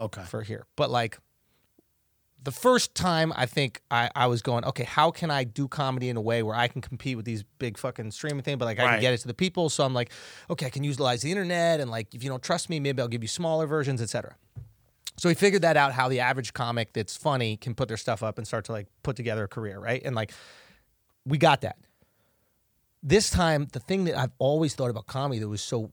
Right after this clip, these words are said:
Speaker 2: shitty is the shelf life. It's like a magic trick that you tell how you do the trick afterwards.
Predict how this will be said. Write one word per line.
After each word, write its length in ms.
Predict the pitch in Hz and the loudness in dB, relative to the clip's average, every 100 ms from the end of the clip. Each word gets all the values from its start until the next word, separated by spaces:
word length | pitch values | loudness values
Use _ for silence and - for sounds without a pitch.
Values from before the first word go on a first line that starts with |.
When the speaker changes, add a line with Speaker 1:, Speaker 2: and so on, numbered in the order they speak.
| - | -10
Speaker 2:
shitty 600 | - - - 175 135 104 | -6 -4 0 0 -2 -6
is 140 | 127 104 | -8 -8
the 100 | 104 | -8
shelf 440 | - - 151 - | -6 -2 -2 -4
life. 340 | - - - - _ - | -12 -12 -14 -16 _ -8
It's 160 | 151 | -4
like 160 | 170 - | -2 -2
a 60 | |
magic 460 | 107 123 131 143 190 | -4 0 0 0 -2
trick 320 | - 214 214 | -2 -2 -2
that 80 | - | -6
you 240 | 131 117 110 | -4 -6 -6
tell 320 | - - 143 | -4 2 2
how 220 | 127 135 131 | 2 0 0
you 140 | 131 | -2
do 120 | 127 | -4
the 120 | 117 | -6
trick 320 | 107 - 156 - | -6 -4 -6 -6
afterwards. 600 | 110 110 156 185 190 - | -8 -6 -6 -8 -8 -14